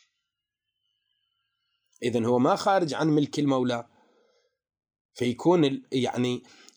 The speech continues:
الجواز فيه من باب أولى، يعني هذا أولى من الفضولي، لذلك قال: "لا يقصر عن الفضولي".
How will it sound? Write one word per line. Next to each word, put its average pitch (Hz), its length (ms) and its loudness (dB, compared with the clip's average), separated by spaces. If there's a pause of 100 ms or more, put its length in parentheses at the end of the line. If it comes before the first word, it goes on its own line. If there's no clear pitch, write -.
الجواز 127 720 2
فيه 127 400 -2
من 135 280 0
باب 175 360 0
أولى، 180 680 -2 (840)
يعني 82 240 -10
هذا 151 220 -2
أولى 254 420 0
من 214 140 2
الفضولي، 104 480 -6
لذلك 175 480 0
قال: 175 80 2
"لا 156 260 4
يقصر 190 360 -4
عن 151 160 -2
الفضولي". 113 560 -4